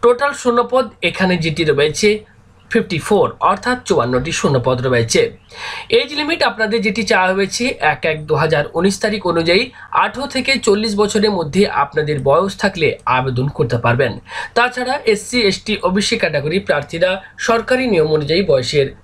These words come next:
ছাড়ও পেয়ে যাবেন। এক্ষেত্রে এডুকেশনাল কোয়ালিফিকেশন আপনাদের যেটি লাগবে, লোয়ার ডিভিশন ক্লার্ক এবং প্রসেস সার্ভার, এই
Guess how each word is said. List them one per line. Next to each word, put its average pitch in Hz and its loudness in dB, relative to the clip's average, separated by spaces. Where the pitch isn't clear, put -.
ছাড়ও 147 2
পেয়ে 127 2
যাবেন। 139 0
এক্ষেত্রে 294 -4
এডুকেশনাল 247 0
কোয়ালিফিকেশন 175 0
আপনাদের 147 0
যেটি 180 0
লাগবে, 147 -2
লোয়ার 240 2
ডিভিশন 262 -4
ক্লার্ক 233 2
এবং 190 2
প্রসেস 196 0
সার্ভার, 151 2
এই 262 0